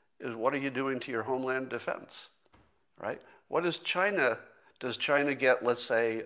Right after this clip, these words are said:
uh, like a, a big gain and it catches up to us economically?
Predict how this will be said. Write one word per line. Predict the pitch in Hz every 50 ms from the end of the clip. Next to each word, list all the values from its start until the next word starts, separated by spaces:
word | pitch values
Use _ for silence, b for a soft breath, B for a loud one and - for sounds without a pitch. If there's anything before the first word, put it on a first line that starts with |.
| -
uh, | - - 90 87 85 - B B B B B B B _ -
like | - 85 104 101 - 117
a, | 90 - - -
a | -
big | 104 123 123 110 107 98
gain | 113 113 110 113 127 127 131 139 143 - _ - -
and | - 101 90
it | 85 - -
catches | - - 127 127 - - 117 98 117
up | 120 113 - -
to | - 120 110
us | 110 110 110 - - -
economically? | - 107 - - 104 95 98 104 110 110 - - 160 180 208